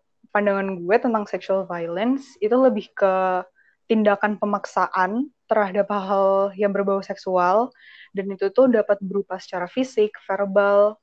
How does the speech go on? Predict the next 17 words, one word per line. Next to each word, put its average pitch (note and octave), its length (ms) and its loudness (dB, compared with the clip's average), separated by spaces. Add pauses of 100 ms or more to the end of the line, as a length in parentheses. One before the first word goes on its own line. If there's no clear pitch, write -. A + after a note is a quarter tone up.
maupun A#3+ 560 -2 (160)
psikis G#3+ 560 -4
dan F#3+ 240 -2
lain-lainnya. E3+ 640 -10 (400)
Terus D4 240 -2
yang C#4 80 4
paling A3+ 240 0
penting G3+ 240 -6
juga F3 400 -4 (160)
menurut G#3 260 -6
gue F#3 460 -6
itu C4+ 220 2 (400)
sexual A3 440 -2
violence F#3+ 540 -2
itu A3 420 2
intinya G#3+ 480 -4
adalah F3+ 480 0